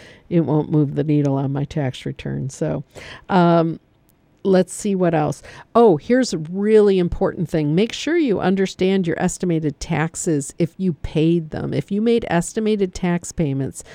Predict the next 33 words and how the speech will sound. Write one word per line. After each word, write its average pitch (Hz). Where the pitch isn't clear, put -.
make 170
sure 196
that 190
if, 170
especially 202
if 185
you're 160
working 170
with, 160
um, 147
a 165
tax 180
preparer, 151
that 196
you 190
give 214
them 233
that 185
information, 175
because 175
they 190
may 254
have 170
prepared 202
and 165
printed 196
vouchers 175
for 180
you 160
to 160
pay 185
quarterly 196
estimates, 160